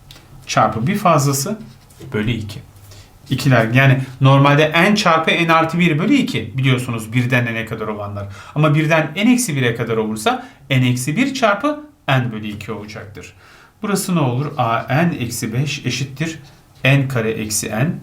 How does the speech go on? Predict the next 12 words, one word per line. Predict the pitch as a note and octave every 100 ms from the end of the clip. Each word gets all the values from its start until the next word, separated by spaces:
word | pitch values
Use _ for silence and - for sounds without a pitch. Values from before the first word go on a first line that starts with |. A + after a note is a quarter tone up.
| - - - - -
A | A#2 A2+
N | A2 C3+ F3
eşittir | C3+ D3 C3 G#2+ G2+ -
N | B2 D3 C#3+
kare | A#2 G#2
eksi | G2 A#2+ B2 - B2
N | B2 D#3+ - -
artı | A2+ G#2+ A2+ G#2+
beş | D3 E3+ - - - - - -
aradığımız | A#2+ A#2+ A#2 G#2+ G2+
sonuç | - B2 C3+ - - -
olacaktır. | A#2 A2 - - - - - -